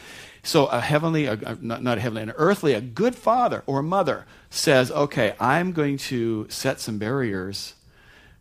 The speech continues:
because when the conflict comes with my child, I want it on this side of the barrier.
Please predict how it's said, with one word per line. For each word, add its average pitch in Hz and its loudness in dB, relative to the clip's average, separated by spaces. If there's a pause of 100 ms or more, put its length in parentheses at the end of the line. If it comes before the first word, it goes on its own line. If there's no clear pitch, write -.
because 135 0
when 135 -2
the 180 -4
conflict 156 -4
comes 151 -6
with 151 -8
my 135 -8
child, 135 -10 (560)
I 123 -2
want 143 -2
it 123 0
on 101 -4
this 120 -6
side 104 -2
of 98 -4
the 95 -10
barrier. 95 -8